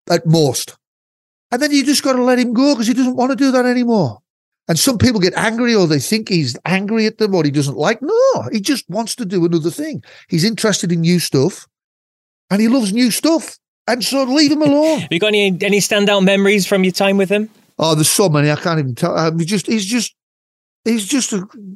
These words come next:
Speaker 1: he's, I, I can't speak highly enough of Robert. Robert, uh, and I, I wasn't a Led Zeppelin fan either. You know, I'm,
Speaker 2: Okay.
Speaker 1: I was, I'm, I'm a, you know, I mean, I loved Physical Graffiti. I was definitely a Physical Graffiti fan.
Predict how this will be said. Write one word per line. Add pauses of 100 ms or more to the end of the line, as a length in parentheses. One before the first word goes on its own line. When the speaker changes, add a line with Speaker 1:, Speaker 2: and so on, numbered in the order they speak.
(100)
Speaker 1:
he's, (1700)
I, (100)
I
can't
speak
highly
enough
of
Robert.
Robert,
uh, (520)
and
I,
I
wasn't
a
Led
Zeppelin
fan
either. (200)
You
know,
I'm,
Speaker 2:
Okay.
Speaker 1:
I
was,
I'm,
I'm
a, (320)
you
know, (240)
I
mean,
I
loved
Physical
Graffiti.
I
was
definitely
a
Physical
Graffiti
fan.